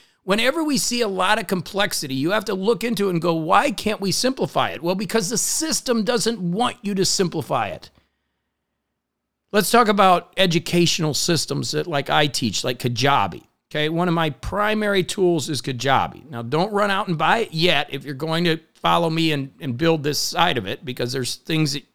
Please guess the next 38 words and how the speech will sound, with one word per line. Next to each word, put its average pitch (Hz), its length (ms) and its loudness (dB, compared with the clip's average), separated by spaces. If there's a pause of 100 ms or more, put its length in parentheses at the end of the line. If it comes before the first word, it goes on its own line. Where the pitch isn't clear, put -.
(160)
I 135 140 0
get 147 360 -2 (140)
with 151 300 -2
them. 113 340 -8 (540)
But 180 140 4
here's 214 260 6
the 196 60 2
deal. 135 280 0
I 135 80 -4
got 165 180 -2
five 202 540 2
people 123 420 -6 (600)
that 160 160 2
have 160 160 0
plugged 165 380 0
into 165 180 2
this 143 180 0
system 147 540 -2
in 143 100 0
the 143 80 -4
last 147 420 0 (280)
two 151 200 2
weeks, - 440 -6 (240)
okay? 156 220 0
Because 151 260 -2
they 170 120 0
wanna, 175 340 -4 (280)
they 175 100 -4
wanna 190 220 -2
learn 185 280 2
this. - 240 -12 (880)
There's 226 420 4 (140)
all 254 300 6
kinds 214 720 0
of 143 320 -2
tutorials 185 1120 -2
and 151 240 -6
templates 175 760 -2